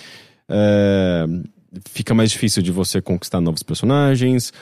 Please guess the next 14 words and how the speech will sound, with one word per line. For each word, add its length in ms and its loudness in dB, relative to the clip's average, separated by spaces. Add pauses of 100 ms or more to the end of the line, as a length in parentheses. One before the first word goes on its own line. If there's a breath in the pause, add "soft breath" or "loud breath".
você 140 -10
já 100 0
percebe 400 0
que 580 2
existe 440 0
um, 300 2 (340 loud breath)
um 80 -2
salto 360 2
enorme, 420 4
assim, 240 0
tipo, 240 -2
da, 320 2
do 160 0
ritmo 500 2